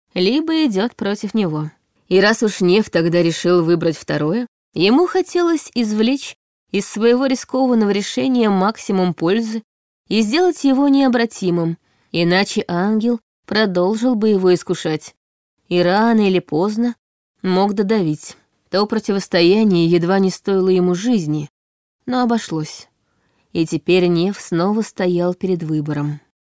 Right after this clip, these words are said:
О волшебных шкатулках в его базе данных оказалось не так много информации. Ему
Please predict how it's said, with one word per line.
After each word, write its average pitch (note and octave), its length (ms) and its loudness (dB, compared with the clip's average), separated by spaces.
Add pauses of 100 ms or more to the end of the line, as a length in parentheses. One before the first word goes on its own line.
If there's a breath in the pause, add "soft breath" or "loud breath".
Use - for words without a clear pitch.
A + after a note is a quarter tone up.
(560)
О F#3 80 -2
волшебных B3+ 580 2
шкатулках G#3+ 720 -2
в G3+ 40 -2
его F3+ 300 4
базе G3+ 380 0
данных G#3+ 480 0
оказалось G#3+ 600 -2
не B3 100 2
так D#3+ 260 -4
много E3 280 2
информации. D#3+ 720 -4 (640)
Ему D4 440 2